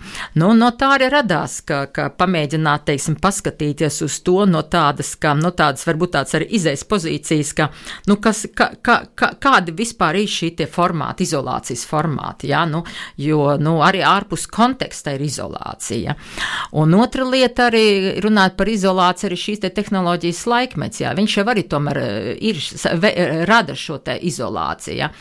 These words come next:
Eh, ne tikai, mm, ar tā, tā bu-, burtiskā veidā, ka var, teiksim, ka,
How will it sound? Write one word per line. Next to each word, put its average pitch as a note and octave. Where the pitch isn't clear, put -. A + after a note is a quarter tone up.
Eh, D3+
ne D#3+
tikai, E3+
mm, D#3
ar D#3
tā, D#3
tā D3+
bu-, D3
burtiskā E3+
veidā, D3
ka D3
var, C#3+
teiksim, C#3+
ka, D3